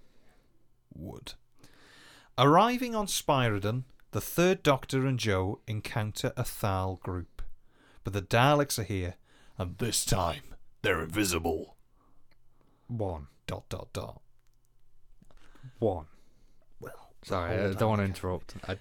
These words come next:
Speaker 2: I've got a lot to say about this one.
Speaker 1: Shall we listen to our special guest?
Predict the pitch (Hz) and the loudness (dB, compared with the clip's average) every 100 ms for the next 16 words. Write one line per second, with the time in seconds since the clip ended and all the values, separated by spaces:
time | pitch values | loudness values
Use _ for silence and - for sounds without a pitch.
0 | 113 120 139 143 131 - 113 135 123 90 | 0 4 6 6 4 2 0 2 0 -2
1 | - 92 95 - - - - 226 240 240 | -8 -8 -10 -14 -2 0 4 4 4 0
2 | 240 233 - - - - - 208 208 - | -4 -6 -10 -18 -20 -20 -4 4 4 4
3 | 208 - 196 185 175 180 180 175 - - | 0 4 6 6 4 4 4 4 0 -2
4 | - - 160 - 185 180 - 107 - - | -2 2 2 4 2 2 2 0 0 2
5 | - - | 8 10